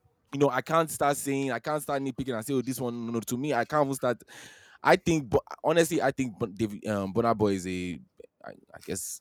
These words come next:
i-, is a more talented artist. And but other than that, they, they, they, what they have done in their careers is, is unmatched. So for now, for me to now start, like, to, to put them in competition, I have to use records that,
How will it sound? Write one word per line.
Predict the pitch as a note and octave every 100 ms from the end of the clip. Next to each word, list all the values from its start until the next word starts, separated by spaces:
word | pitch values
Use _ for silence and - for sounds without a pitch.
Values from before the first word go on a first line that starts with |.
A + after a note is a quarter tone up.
| -
i-, | E2
is | G2
a | D#2
more | G2 A2+
talented | - G2+ G#2 A2+ -
artist. | G2 G#2 G#2 - - - -
And | G2 G2 F#2+ F#2+
but | A2 G#2+ -
other | D#3
than | E3 A#2 G2
that, | A2 G#2+ -
they, | F#2 A#2 A2+
they, | G2+ - E2+
they, | A2+ A2 A2 G2 -
what | C#3+
they | B2+
have | G#2
done | A#2 A#2
in | G2+
their | F#2+
careers | G2 G2+ G#2 G2+
is, | F2+ F2 E2
is | F#2
unmatched. | F2+ F#2 G2+ -
So | - C3 G#2+ - - - _ _ -
for | C#3+
now, | E3 F3+
for | D#3+
me | F3 F#3+
to | C#3
now | C3+ C#3+ D3 C#3+
start, | - C#3 C3+ -
like, | A#2 G#2+ -
to, | A#2 _ -
to | A#2+
put | D#3
them | C3+
in | A2
competition, | G#2 A#2 A2+ G2
I | A2
have | A#2+
to | G#2
use | G#2+ G#2
records | G2 G#2 G2 - -
that, | D#2